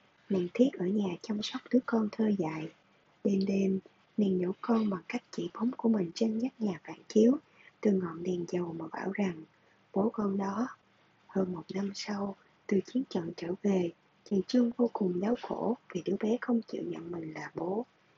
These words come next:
Nó nói, "Bố tối mới đến, hễ mẹ ngồi, bố cũng ngồi, em hãy đi, bố cũng đi theo sau." Chàng Trương vốn tính đa nghi, nàng nghe con trẻ nói như thế liền vội tin ngay. Dù chòm xóm hết mực khuyên lơi,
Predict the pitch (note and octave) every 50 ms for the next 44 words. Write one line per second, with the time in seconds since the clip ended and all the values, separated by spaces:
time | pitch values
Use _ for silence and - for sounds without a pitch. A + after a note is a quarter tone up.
0 | _ _ _ - G#3 G#3+ G#3 G3+ G3+ G#3 G#3+ A#3 B3 C4 - _ _ _ _ _
1 | _ - - F#3+ G3+ G#3 A3 A#3+ B3 - - G#3+ A3 A#3 A#3+ A#3 A3+ A3 G#3+ A3+
2 | A#3+ C#4 - - - _ _ _ _ - F3 F3+ F#3+ G3 F3+ F3 F#3 F#3 F#3 F3+
3 | F3 E3 D#3+ D#3+ D#3+ - B3 B3+ - - G#3 G#3+ G#3 G3 F3+ E3+ E3 D#3+ D#3 D#3
4 | - _ _ _ _ _ _ - G#3+ A3 G#3 F#3+ F#3 - - A3+ A#3 A#3 A#3 A#3
5 | A3+ - - C4 - _ - A3 A#3 A#3 A#3 A3+ - - A3 G#3+ - - - A3+
6 | A3+ A3 A3+ A3 - _ _ _ _ _ _ _ _ _ - - F#3 D#3+ D#3 -
7 | - G#3+ G#3 G#3 G#3 G#3 - A3+ A#3+ A#3+ - B3 B3+ C#4 C4+ B3 A3 G#3 G#3+ G#3+
8 | G#3+ A3 A3 A3 G#3+ - _ _ _ _ _ _ - F#3+ F#3+ F#3 G3 F#3+ - -
9 | G3+ G3+ G3 - - F3+ E3+ E3+ F#3+ G#3+ A#3 B3 C4 C4 A#3+ - - - A#3 A#3+
10 | C4 B3+ A#3 F#3+ D#3+ - - D#3+ D#3 D#3+ - - A#3 A3+ A3+ A#3 A#3 A3+ A3+ A3
11 | G#3+ - _ _ _ _ _ _ _ _ - G#3 G3 F#3 - - F#3+ F#3 F3 F3+
12 | F#3 - A#3+ B3 C4 C4+ C4+ C#4+ C#4+ - - G#3+ F#3 - - - A3+ A3 A3+ A3
13 | A3 A3 A3 A3 G#3+